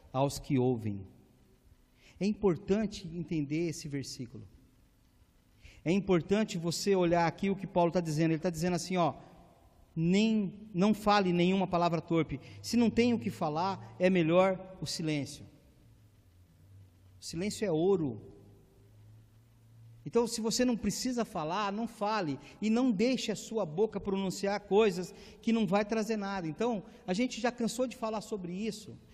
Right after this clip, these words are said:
E você já cansou de ouvir. Fale menos, ouça mais. Ouça mais, ou, ouça mais e, e, e você vai ter, vai ser mais assertivo, vai ser mais correto.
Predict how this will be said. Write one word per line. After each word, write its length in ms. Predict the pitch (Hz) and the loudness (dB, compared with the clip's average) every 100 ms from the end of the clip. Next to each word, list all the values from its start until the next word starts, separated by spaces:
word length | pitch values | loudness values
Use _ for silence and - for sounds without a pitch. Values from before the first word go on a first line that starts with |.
| - | -12
E 60 | 185 | -6
você 240 | 214 240 | -6 -4
já 140 | 220 | -6
cansou 280 | 220 220 233 | -6 -6 -6
de 80 | 214 | 0
ouvir. 520 | 208 160 202 - - - - - _ | -2 0 -4 -6 -14 -20 -20 -20 _
Fale 440 | - 220 240 254 | -4 0 2 2
menos, 480 | 240 214 240 220 185 | 2 2 2 0 0
ouça 260 | 208 214 233 | 0 0 -6
mais. 640 | 214 190 202 135 - - _ - - - - - - - - - - - - - _ _ - - | -8 -10 -10 -10 -12 -18 _ -20 -20 -20 -20 -20 -20 -20 -20 -20 -20 -20 -20 -20 _ _ -20 -4
Ouça 320 | 247 262 311 | -4 -2 -2
mais, 560 | 208 233 233 147 120 | -2 -2 -2 -4 -4
ou, 260 | 180 202 - - - - 147 - | -6 -8 -10 -20 -20 -20 -20 -16
ouça 380 | - 233 254 262 | 2 4 4 0
mais 420 | 214 214 240 214 | -2 -2 -2 -4
e, 60 | 220 | -6
e, 460 | 226 226 233 226 226 | -4 -6 -4 -6 -6
e 20 | |
você 260 | 202 - 240 | -6 -4 -4
vai 200 | 226 220 | -4 -6
ter, 200 | 233 220 190 - | -8 -8 -14 -8
vai 100 | 214 | -4
ser 120 | 233 | -2
mais 180 | 233 233 | -2 -4
assertivo, 720 | 226 233 196 - 214 175 143 - - - | -6 -6 -6 -4 -4 -4 -8 -14 -20 0
vai 200 | 208 208 | 2 2
ser 160 | 233 | 0
mais 180 | 220 220 | -2 -4
correto. 640 | - 214 165 190 185 160 | -2 -2 0 -2 -2 -10